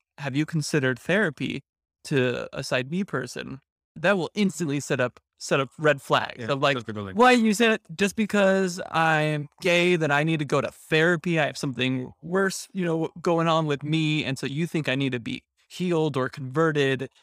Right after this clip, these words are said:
Speaker 1: Those are the types of responses you'll get from a lot of side B people, potentially side A as well. And so I'd encourage <laughs> this, those who would have those red flags come up to take a deep breath and,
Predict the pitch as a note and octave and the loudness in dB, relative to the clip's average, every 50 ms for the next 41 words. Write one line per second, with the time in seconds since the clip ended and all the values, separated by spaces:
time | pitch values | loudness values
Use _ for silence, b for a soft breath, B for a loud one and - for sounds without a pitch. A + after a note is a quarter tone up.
0 | b b _ _ _ _ _ _ C#3+ C#3 F3+ F#3+ F#3+ F3 F#3 F3 D3+ D3 C#3 - | b b _ _ _ _ _ _ -4 0 2 2 4 4 4 2 2 0 -2 -2
1 | - C#3 C3 - - D3 B2 - C#3+ - - - - - - - - F#3 F3+ F3+ | -2 -4 -4 -4 -4 -8 -10 -8 -10 -12 -10 -8 -8 -8 -6 -6 -4 -2 -2 0
2 | E3 D3+ C#3 C#3 - - D3 - - - E3 D3 C#3+ C3 C3 C3+ C3+ D3 D3 C3 | 2 2 0 0 0 -2 -2 -2 -4 -4 -4 -2 0 0 0 0 0 0 -2 -2
3 | C3+ C#3 C#3 - - - - - - - C3 B2+ C#3+ - D#3+ E3 D#3 F3 E3 D#3+ | -4 -4 -8 -12 -18 -20 -16 -10 -6 -4 -4 -4 -4 -6 -6 -6 -6 -6 -6 -4
4 | - E3 D#3+ D#3 D3 - C3+ - C3 - - - C#3+ C#3 C#3 - - - - D#3 | -2 0 0 0 0 -2 -6 -8 -8 -10 -12 -14 -12 -12 -8 -6 -6 -6 -6 -6
5 | - C3+ - C#3+ C3+ C#3 C#3+ - _ b b b b b _ _ - D3+ D3 C#3+ | -8 -4 -2 0 0 0 -2 -4 _ b b b b b _ _ -2 0 2 2
6 | C#3+ C#3 C3+ C3 C3 C3 B2+ - - _ _ - - D#3 D3 D3 D3 C#3+ - D#3 | 2 2 2 0 -2 -4 -8 -10 -14 _ _ -4 -2 0 0 0 0 -2 -2 0
7 | D3+ C#3+ C3+ C3+ B2 B2 - - - - F3 B2+ A#2+ D3 C#3 C#3 - D#3 C#3+ - | 0 0 0 0 -2 -6 -10 -16 -16 -16 -16 -12 -10 -10 -10 -8 -6 -6 -6 -6
8 | - D3+ B B B B D#3+ D#3 F3+ F#3+ F3+ - - E3+ D#3+ D#3 D3 C#3+ C#3+ C#3 | -8 -14 B B B B 2 4 4 4 4 2 2 0 2 2 0 -2 -2 -4
9 | C#3+ C#3+ C#3+ C#3+ C3+ C3 C3+ C3+ B2 - - C3+ C#3 C#3 - - - - C3 D3+ | -4 -4 -6 -8 -4 -2 -2 -4 -4 -4 -2 -2 -2 -2 -4 -8 -10 -8 -4 0
10 | E3 G3 F#3+ - - _ _ _ _ _ _ _ _ - - - D3+ C#3 C#3 C3+ | 2 2 2 2 -2 _ _ _ _ _ _ _ _ -10 -6 -2 0 2 2 2
11 | C3+ C3 B2+ A#2+ _ _ _ _ _ _ _ _ _ _ _ - - D3+ D3+ C#3+ | 0 0 -2 -4 _ _ _ _ _ _ _ _ _ _ _ -6 -2 -2 0 0
12 | E3+ D3+ C#3+ D3+ D3+ C#3+ - - C3 C3+ D3+ D3+ - - - C#3+ C#3 C3 C3+ C3+ | 0 -2 -2 -2 -4 -4 -4 -2 0 0 0 0 -2 -6 -4 -2 -2 -2 -2 -2
13 | C3 C3 B2+ | -4 -6 -10